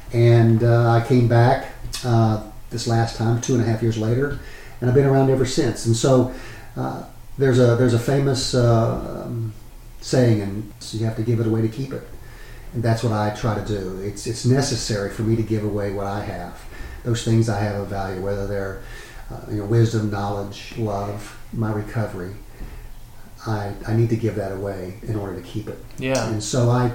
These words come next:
Speaker 1: I try really hard to, to do the best I can in that. And it started out as a kind of a voluntary thing, and it, and through the years it, uh, has, has evolved into something much more, um, significant in my life.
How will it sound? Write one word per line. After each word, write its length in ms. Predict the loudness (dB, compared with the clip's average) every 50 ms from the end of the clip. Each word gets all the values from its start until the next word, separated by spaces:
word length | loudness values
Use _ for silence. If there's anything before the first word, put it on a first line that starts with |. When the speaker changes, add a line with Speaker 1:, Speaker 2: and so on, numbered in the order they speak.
| -4 -6 -4
Speaker 1:
I 80 | -4 -4
try 260 | -2 0 2 2 4
really 240 | 4 4 4 2 2
hard 280 | 2 2 2 2 2 2
to, 220 | 2 0 0 0
to 120 | 0 -2 0
do 140 | 2 2 2
the 80 | 2
best 240 | 0 -2 -2 -2 -2
I 80 | -4 -6
can 280 | -4 -2 -2 -2 -2
in 100 | -2 -4
that. 220 | -6 -4 -2 0 0
And 140 | 0 0 -2 -6 -10 -12 -12 -6 -4
it 80 | -2 -2
started 400 | 0 2 4 4 6 4 4 2
out 200 | 2 0 2 2
as 240 | 2 0 0 -2 -2
a 140 | -2 -2
kind 220 | 0 2 2 2 2
of 80 | 0
a 40 | 0
voluntary 560 | -2 -2 0 2 2 2 2 0 -2 -4 -4
thing, 300 | -6 -6 -6 -4 -2 0
and 160 | 2 2 2 0
it, 60 | -2 -4 -8 -10 -12 -12 -14 -14 -14 -14 -12 -6 -4
and 140 | -4 -2 0
through 140 | 0 0
the 80 | 0 0
years 400 | 0 -2 -2 -2 -2 -2 -2 -4
it, 260 | -4 -4 -6 -4 -4
uh, 360 | -4 -4 -2 -4 -4 -4 -4 -6 -6
has, 260 | -6 -6 -6 -4 -4
has 260 | -2 -2 0 2 4
evolved 480 | 4 4 4 0 -2 -2 -2 -2 -2 -2
into 240 | -4 -4 -4 -6 -8
something 560 | -6 -6 -6 -6 -6 -6 -6 -6 -6 -6 -6
much 240 | -6 -6 -6 -6 -6
more, 360 | -6 -6 -4 -6 -6 -8 -8
um, 280 | -8 -8 -10 -10 -10 -12 -14 -16 -16 -18 -16 -12
significant 560 | -10 -6 -2 0 0 0 0 0 -2 -2 -4
in 80 | -4
my 80 | -6 -4
life. 260 | -4 -2 -2 -4 -4